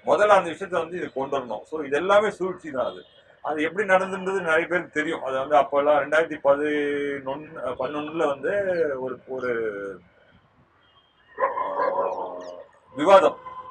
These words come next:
அப்போ வந்து குஷ்பு இருக்காங்களா, அவங்க காங்கிரஸ், அப்போ திமுக ல இருந்தாங்கன்னு நினைக்கிறேன். அவங்க வந்து இதுக்கு ஆதரவாகவும்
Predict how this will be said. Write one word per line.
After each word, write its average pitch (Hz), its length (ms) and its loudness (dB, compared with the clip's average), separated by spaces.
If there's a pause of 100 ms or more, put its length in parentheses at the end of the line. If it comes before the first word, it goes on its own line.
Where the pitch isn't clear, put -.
அப்போ - 220 -2
வந்து 160 240 0 (1600)
குஷ்பு 185 320 2
இருக்காங்களா, 135 520 2
அவங்க 123 280 0
காங்கிரஸ், 143 460 2 (300)
அப்போ 165 220 0
திமுக 160 40 0
ல 180 440 0
இருந்தாங்கன்னு 151 320 -2
நினைக்கிறேன். 135 460 -2
அவங்க - 300 6
வந்து 185 180 2
இதுக்கு 131 200 0
ஆதரவாகவும் 160 760 4